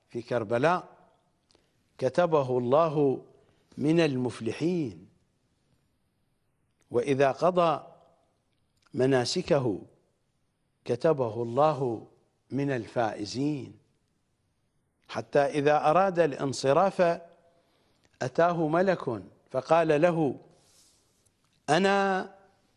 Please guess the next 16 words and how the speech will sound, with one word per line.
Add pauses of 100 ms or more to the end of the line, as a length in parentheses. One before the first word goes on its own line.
(100)
رسول
الله، (200)
أنا
رسول
الله
إليك، (720)
أنا
رسول (500)
قد
بعثه
الله
إليك، (760)
أنا (460)
رسول
الله، (1040)
ربك